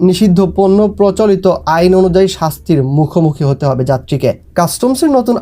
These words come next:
আইন দুই হাজার তেইশ অনুসারে এমন বিধান রাখা হয়েছে। আগামী ছয় জুন থেকে কার্যকর হচ্ছে এই আইন। গত তিরিশ মে জাতীয় রাজস্ব বোর্ডের চেয়ারম্যান আবু হেনা মোহাম্মদ রহমাতুল মুনিম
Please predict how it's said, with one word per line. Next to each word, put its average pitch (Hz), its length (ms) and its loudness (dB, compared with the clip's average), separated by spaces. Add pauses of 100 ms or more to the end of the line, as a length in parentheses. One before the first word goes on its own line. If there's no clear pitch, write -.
আইন 180 280 0
দুই 226 120 2
হাজার 214 260 0
তেইশ 220 300 2
অনুসারে 202 340 0
এমন 185 300 2
বিধান 180 380 2
রাখা 170 320 0
হয়েছে। 165 300 2
আগামী 165 320 0
ছয় 180 280 0 (100)
জুন 208 200 2
থেকে 202 240 0 (100)
কার্যকর 185 560 0
হচ্ছে 180 360 0
এই 165 100 2 (180)
আইন। 151 180 0 (320)
গত 170 160 0 (120)
তিরিশ 269 340 0
মে 233 180 4
জাতীয় 208 340 0
রাজস্ব 196 440 0
বোর্ডের 185 420 2
চেয়ারম্যান 196 380 2
আবু 190 220 0
হেনা 190 260 2
মোহাম্মদ 170 460 2
রহমাতুল 180 580 2
মুনিম 185 380 2